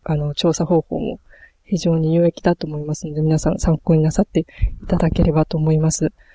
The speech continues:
まあ、これから脳死臓器移植っていうことで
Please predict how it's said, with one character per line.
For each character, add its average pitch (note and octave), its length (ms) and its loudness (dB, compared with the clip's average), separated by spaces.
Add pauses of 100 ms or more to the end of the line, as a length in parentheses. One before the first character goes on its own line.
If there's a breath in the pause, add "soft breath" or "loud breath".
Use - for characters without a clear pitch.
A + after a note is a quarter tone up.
(260 soft breath)
ま F#3 100 -2
あ、 - 20 -12
こ - 160 -2
れ G#3+ 220 0 (160)
か A#3 120 2
ら C4+ 260 4 (440)
脳 F3+ 120 0
死 F3 120 -6
臓 E3 180 0
器 - 160 -4
移 F#3 40 0
植 G#3 300 0
っ - 20 -4
て - 220 -2
い E3 60 4
う D#3+ 60 0
こ - 120 -6
と E3+ 160 -2
で A3 260 2